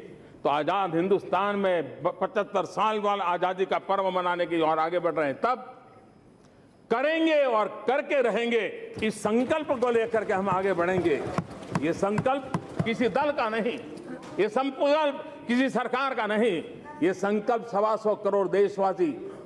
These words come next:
सवा सौ करोड़ देशवासियों के जनप्रतिनिधि, इन सब का मिलकर के जब संकल्प बनेगा, तो मुझे विश्वास है संकल्प से सिद्धि के ये पांच साल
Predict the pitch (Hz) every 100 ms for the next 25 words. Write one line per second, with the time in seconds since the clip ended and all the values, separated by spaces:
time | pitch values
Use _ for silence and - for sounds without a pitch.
0 | - 220 262 262 254 247 254 247 233 277
1 | - 254 233 269 247 202 233 220 262 294
2 | 294 302 277 208 131 - - 160 170 -
3 | 233 233 - 214 202 208 220 202 196 180
4 | 180 196 190 196 180 175 175 175 175 147
5 | - - - 160 156 202 226 202 - 180
6 | 185 190 170 117 - - 247 262 269 277
7 | 277 262 247 226 247 185 156 262 269 233
8 | 226 226 220 220 - 214 202 139